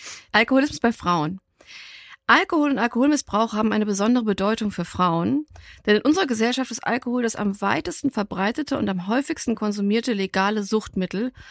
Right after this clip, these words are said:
und Frauen sind davon ebenso betroffen wie Männer, hast du ja gerade erwähnt. Bei übermäßigem Genuss wirkt Alkohol als Zellgift und verursacht sowohl körperliche als auch psychische Schäden.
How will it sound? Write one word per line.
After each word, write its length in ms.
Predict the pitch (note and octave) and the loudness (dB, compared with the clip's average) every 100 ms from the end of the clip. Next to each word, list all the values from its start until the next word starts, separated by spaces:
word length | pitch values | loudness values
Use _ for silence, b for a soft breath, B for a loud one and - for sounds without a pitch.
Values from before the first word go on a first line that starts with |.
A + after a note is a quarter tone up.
| B | B
und 140 | - F#3 | -6 -4
Frauen 340 | G3 G#3+ C#4+ | 0 4 4
sind 160 | C4 A3+ | 4 2
davon 220 | G#3 G#3+ | 0 -2
ebenso 320 | - B3 A#3 | -2 0 0
betroffen 380 | A3 - G3+ G#3 | 0 -2 -2 0
wie 80 | G3 | 0
Männer, 320 | F#3 F3+ E3+ | 0 0 0
hast 180 | F3 - | -2 -4
du 60 | |
ja 40 | F#3+ | -4
gerade 200 | F#3 F#3 | -4 -4
erwähnt. 460 | F3 E3+ - F#3+ _ b b b b | -4 -6 -6 -12 _ b b b b
Bei 100 | A#3 | -4
übermäßigem 540 | A#3+ C#4+ D#4+ D4 C#4 B3 | 2 4 4 4 2 2
Genuss 280 | A#3+ C#4 | 2 0
wirkt 160 | A#3 A3 | -2 -2
Alkohol 380 | - A#3+ B3 A3+ | -2 0 0 -2
als 240 | F#3+ - | -4 -6
Zellgift 640 | - G#3 A#3 B3+ D#4 - - | -2 2 2 2 -2 -4 -2
und 140 | B3 | -2
verursacht 480 | - - B3 B3 A#3+ | -2 -2 0 -2 -2
sowohl 260 | A3 G3+ G3+ | -6 -4 -4
körperliche 720 | - A#3 C#4 A#3 A#3 B3+ - | -2 0 0 0 -2 -2 -2
als 180 | G3 | -4
auch 120 | C#3+ - | -4 -6
psychische 440 | - F#3+ F#3+ G#3 | -6 -4 -6 -8
Schäden. 420 | - F3+ - F#3 | -8 -6 -6 -8